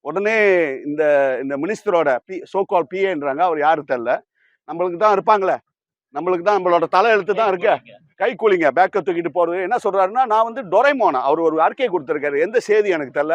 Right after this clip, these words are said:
அவங்கள நான், அவங்கள நான் பார்க்கணும். ஏன்னா ஒரு, நான் நேத்து போயிட்டு வந்தேன், நேத்து போயிட்டு வந்தேன், ஒண்ணுமே செய்யல, அப்படிதான் இருக்கு.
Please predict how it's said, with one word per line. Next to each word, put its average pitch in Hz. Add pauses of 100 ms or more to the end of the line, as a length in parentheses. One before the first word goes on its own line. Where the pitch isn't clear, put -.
(140)
அவங்கள 156
நான், 127
அவங்கள 131
நான் 127
பார்க்கணும். 127 (520)
ஏன்னா 240
ஒரு, 202 (920)
நான் 294
நேத்து 311
போயிட்டு 311
வந்தேன், 240
நேத்து 294
போயிட்டு 311
வந்தேன், 185 (140)
ஒண்ணுமே 320 (120)
செய்யல, 302
அப்படிதான் 277
இருக்கு. 254